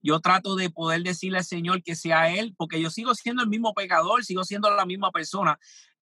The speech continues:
Al final del día, el que va a poner palabra, si tengo que decir palabras a alguien que está allá arriba que,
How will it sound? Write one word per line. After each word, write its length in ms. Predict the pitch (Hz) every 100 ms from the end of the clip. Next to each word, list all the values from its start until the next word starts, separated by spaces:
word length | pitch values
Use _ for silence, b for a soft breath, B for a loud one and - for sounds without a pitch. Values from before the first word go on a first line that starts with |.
| -
Al 260 | 170 170
final 380 | 165 170 175 214
del 200 | 233 208
día, 400 | 165 247 240 208 180
el 180 | 170
que 120 | 170 170
va 100 | 180
a 60 |
poner 300 | 202 208 202
palabra, 760 | - 175 196 240 233 226 214 190
si 220 | - - 160
tengo 300 | 170 190 -
que 100 | 202
decir 300 | 185 185 180
palabras 420 | 180 185 196 180
a 60 |
alguien 240 | 175 - 175
que 60 |
está 220 | 175 - 170
allá 120 | 170
arriba 320 | 165 180 170
que, 260 | 170 165